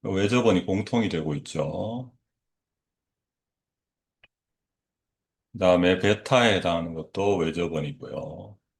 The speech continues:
삼각형. 그 다음에 사인 알파와 사인 베타의 비율이 주어져 있으니까, 아, 요 사인 알파와 요 선분의 길이의 비, 사인 베타와 요 선분의 길이의 비,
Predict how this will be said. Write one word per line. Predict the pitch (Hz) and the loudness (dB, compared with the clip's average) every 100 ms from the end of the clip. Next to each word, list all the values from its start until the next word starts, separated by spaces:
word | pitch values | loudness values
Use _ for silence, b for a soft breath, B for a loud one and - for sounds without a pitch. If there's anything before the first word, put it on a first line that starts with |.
| _ | _
삼각형. | - 87 82 - - 78 76 82 - 123 _ _ _ _ _ _ _ _ _ _ _ _ _ _ _ _ _ _ _ _ _ _ _ _ _ _ | -16 -10 -2 -2 -2 -8 -6 -6 -10 -16 _ _ _ _ _ _ _ _ _ _ _ _ _ _ _ _ _ _ _ _ _ _ _ _ _ _
그 | 107 | 6
다음에 | 104 104 | 8 8
사인 | 104 101 104 | 6 6 8
알파와 | 123 123 131 101 85 | 6 4 4 6 6
사인 | 90 92 87 | 4 2 2
베타의 | 95 - 107 98 | 0 0 2 2
비율이 | 85 98 104 87 | 2 0 2 0
주어져 | 87 78 73 | -2 -4 -6
있으니까, | 71 87 76 - 85 82 73 69 - _ _ _ _ _ _ _ _ _ _ _ | -6 -8 -8 0 6 6 6 0 -10 _ _ _ _ _ _ _ _ _ _ _
아, | 104 90 85 82 82 - - _ _ _ _ _ _ _ _ | -8 -4 -2 -2 -4 -8 -14 _ _ _ _ _ _ _ _
요 | 117 107 110 110 110 113 113 | 4 8 10 10 8 8 4
사인 | - 107 107 113 | 2 4 6 6
알파와 | 120 123 120 101 95 98 98 98 90 | 4 4 4 6 8 8 8 6 -2
요 | 85 | -6
선분의 | - 90 98 98 85 | -4 -4 2 2 0
길이의 | 90 90 82 - | 0 2 2 0
비, | 78 78 87 104 117 | -2 0 2 0 -2
사인 | - 95 101 101 | -2 0 2 2
베타와 | 92 90 - 101 87 80 | 2 0 0 2 4 2
요 | 80 | -2
선분의 | - 90 85 87 82 | -6 -6 -2 -2 -2
길이의 | 85 87 78 | 0 2 0
비, | 78 80 73 87 107 107 | -2 -4 -2 0 -2 -6